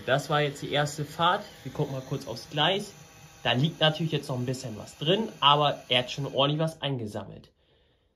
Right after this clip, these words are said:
Das soll ja auch nur eine Unterstützung darstellen als das andere. Jetzt gucken wir uns mal gleich den Sauger kurz an.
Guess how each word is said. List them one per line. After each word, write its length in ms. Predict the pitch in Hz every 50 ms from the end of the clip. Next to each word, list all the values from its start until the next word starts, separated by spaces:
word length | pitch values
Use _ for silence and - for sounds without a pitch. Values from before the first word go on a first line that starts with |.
| _ _
Das 160 | - 143 131 123
soll 140 | 156 165
ja 80 | 185 -
auch 140 | - 143 139
nur 140 | 147 151 139
eine 120 | 123 120
Unterstützung 720 | - 117 110 113 110 - - 208 208 202 - 208 190 180
darstellen 680 | 165 170 165 165 160 160 - - - 151 147 151 151 147 - -
als 200 | - - - -
das 140 | - 139 143
andere. 280 | - - 127 120 107 101
Jetzt 160 | 104 107 -
gucken 200 | - 139 - 135
wir 40 | 139
uns 160 | 143 143 -
mal 160 | 165 143 - -
gleich 220 | - 82 - -
den 320 | - 135 139 143 143 - -
Sauger 400 | - - 113 107 110 110 117 123
kurz 240 | - - - - -
an. 180 | - - -